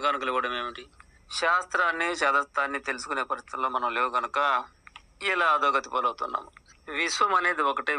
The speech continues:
విశ్వానికి ఒక్కరే దాత ఉంటారు. కనుక అన్ని వర్గాల వారు కూడాను విశ్వదాతను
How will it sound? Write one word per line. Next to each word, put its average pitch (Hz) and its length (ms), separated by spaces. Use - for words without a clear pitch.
విశ్వానికి 143 420
ఒక్కరే 139 320
దాత 120 140
ఉంటారు. - 280
కనుక 170 340
అన్ని 143 200
వర్గాల 139 360
వారు 127 220
కూడాను 123 360
విశ్వదాతను 143 540